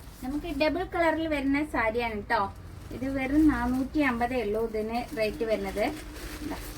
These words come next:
ഇതാണ് നമുക്ക് ബോഡി വന്നിരിക്കുന്നത് ട്ടോ. നല്ല ബുട്ട വർക്കാണ് വന്നിരിക്കുന്നത്. ഡബിൾ കളറാണ് ട്ടോ. ഇതാണ് മുന്താണി, ഒരു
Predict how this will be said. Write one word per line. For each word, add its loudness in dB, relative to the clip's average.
ഇതാണ് 2
നമുക്ക് 4
ബോഡി 0
വന്നിരിക്കുന്നത് -2
ട്ടോ. 8
നല്ല 0
ബുട്ട 0
വർക്കാണ് 4
വന്നിരിക്കുന്നത്. -2
ഡബിൾ 4
കളറാണ് 4
ട്ടോ. 6
ഇതാണ് 0
മുന്താണി, 2
ഒരു 0